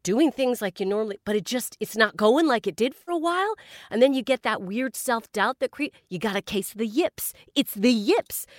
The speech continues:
So I think in Edinburgh, a shitload of comics are just walking around with the yips on their shoulder, like, <laughs> "It's gotta be good, it's gotta be good." So I think the Edinburgh Festival is a yip festival, is what I think.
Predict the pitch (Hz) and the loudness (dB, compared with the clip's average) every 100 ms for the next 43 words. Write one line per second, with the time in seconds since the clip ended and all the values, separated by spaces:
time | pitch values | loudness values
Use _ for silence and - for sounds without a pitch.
0 | - - 523 370 - 480 370 311 233 - | -16 0 2 2 0 0 -2 0 -2 2
1 | 302 349 202 160 - 196 - - - 302 | 2 2 2 0 0 -2 -2 -2 2 4
2 | 254 - 294 302 180 - 240 247 202 262 | 4 2 -2 0 -2 -2 -4 -4 -2 0
3 | 311 262 269 240 170 208 165 247 381 - | 2 2 4 0 0 0 2 0 0 2
4 | 254 208 196 - - 285 359 240 180 180 | 2 4 0 -2 0 2 4 4 4 4
5 | 185 - 320 302 269 240 254 240 359 339 | 2 -2 -12 -4 -2 0 -2 -2 -2 -2
6 | 330 294 269 339 285 254 370 294 277 294 | 0 4 6 8 6 2 -2 -2 -2 2
7 | 277 262 233 302 302 277 320 311 277 240 | 2 2 4 4 4 2 0 2 -2 -2
8 | 339 330 - 247 - 359 247 196 208 254 | -2 -2 -2 0 0 0 -4 -2 -2 -2
9 | 175 - 170 160 165 147 151 262 - - | -2 -2 -6 -4 -4 -2 -2 -4 -6 -8
10 | 139 - 127 123 123 135 165 220 175 147 | -8 -8 -12 -12 -10 -10 -8 -10 -10 -12